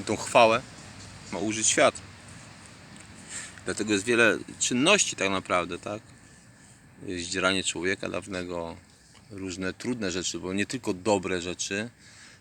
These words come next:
nie tylko jakby dobre rzeczy są z Bogiem, ale też trudne, bolesne trudy, utrapienia, tak? Prawda, którą przyjmujemy, często boli. To, że przestajemy kochać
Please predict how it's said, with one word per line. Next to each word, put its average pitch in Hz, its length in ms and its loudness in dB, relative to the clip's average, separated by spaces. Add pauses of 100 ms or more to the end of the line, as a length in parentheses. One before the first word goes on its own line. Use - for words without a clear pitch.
(120)
nie 95 60 -6
tylko 120 260 -2 (180)
jakby 101 320 -4 (800)
dobre 104 360 2
rzeczy 92 260 -6
są 87 360 -6
z 95 100 -12
Bogiem, 98 400 -6
ale 95 200 -2
też - 260 -4
trudne, 90 640 -4 (420)
bolesne 92 720 -2 (800)
trudy, 87 380 -2
utrapienia, 90 600 -6 (120)
tak? 98 220 -6 (1700)
Prawda, 95 380 2
którą 92 180 -8
przyjmujemy, 92 260 -8
często 98 280 -8
boli. 90 460 -2 (460)
To, 107 100 -4
że 90 220 0 (180)
przestajemy 101 400 0
kochać - 600 -6